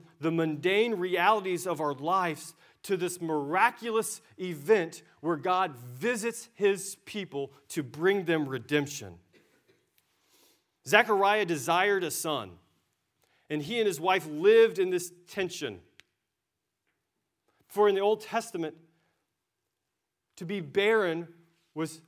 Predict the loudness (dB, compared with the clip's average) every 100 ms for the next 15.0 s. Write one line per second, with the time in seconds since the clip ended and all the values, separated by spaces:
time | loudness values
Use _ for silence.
0 | _ -2 0 2 0 -2 -6 -4 -8 -10
1 | -6 -4 -4 -6 -12 -14 _ _ _ _
2 | _ _ _ _ _ _ _ _ _ _
3 | _ _ _ _ _ _ _ _ _ _
4 | _ _ _ _ _ _ _ _ _ 0
5 | 2 4 4 4 2 -2 -8 -8 -6 -2
6 | 2 2 2 -4 -6 -14 _ _ _ -4
7 | -2 -2 -6 _ -8 -4 -2 0 0 0
8 | -4 -4 -4 -6 -6 -6 -6 -6 -4 -4
9 | -4 -6 -6 -4 -6 -2 -2 -2 -6 -6
10 | -4 -2 0 0 -2 -4 -2 -2 -2 -8
11 | -18 _ _ _ _ _ _ _ _ _
12 | _ _ _ _ _ _ _ _ -6 -6
13 | -4 -4 -2 0 0 2 0 0 0 2
14 | -2 -4 -6 -2 -2 -4 -6 -4 -4 -8